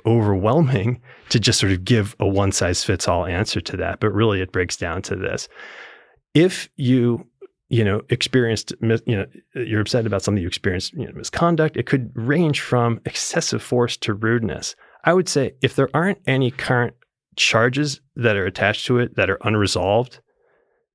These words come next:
and you don't have an intention to try to file a lawsuit, but you just want to get the story out there, then go ahead and file that complaint,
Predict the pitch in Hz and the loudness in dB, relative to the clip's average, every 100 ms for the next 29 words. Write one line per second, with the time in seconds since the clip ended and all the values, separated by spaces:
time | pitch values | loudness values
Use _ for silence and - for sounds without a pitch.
0 | _ _ _ - 120 110 104 95 - - | _ _ _ -2 2 2 2 0 -4 -6
1 | 117 107 107 104 - 110 113 117 107 107 | -2 2 2 2 2 0 0 0 0 -2
2 | 101 - 117 107 110 107 120 - 101 101 | -4 -2 0 0 0 -2 -2 -4 -2 -2
3 | 98 - 92 101 95 92 87 92 - 135 | -2 -2 0 2 2 0 -2 -4 0 0
4 | 127 113 107 110 - 131 110 113 - - | 0 -2 -2 -2 0 0 0 -2 -6 -6
5 | 104 107 131 131 131 127 - - - - | -2 0 0 0 0 -2 -6 -20 -12 0
6 | 175 156 196 180 131 113 101 - 90 90 | 2 2 0 2 2 2 0 0 0 0
7 | 87 - 90 - 92 - | -2 -4 -6 -4 -4 -4